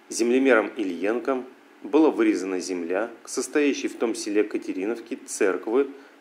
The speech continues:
во имя Николая Чудотворца для довольствия священно- и церковнослужителей.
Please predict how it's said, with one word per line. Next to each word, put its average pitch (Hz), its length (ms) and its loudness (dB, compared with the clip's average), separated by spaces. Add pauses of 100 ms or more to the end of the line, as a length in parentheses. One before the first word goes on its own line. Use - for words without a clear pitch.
(100)
во 107 200 4
имя 139 200 4
Николая 104 420 0
Чудотворца 95 840 -2 (300)
для 107 160 2
довольствия 113 800 2
священно- 120 720 -2 (100)
и - 80 -6
церковнослужителей. 90 1160 -2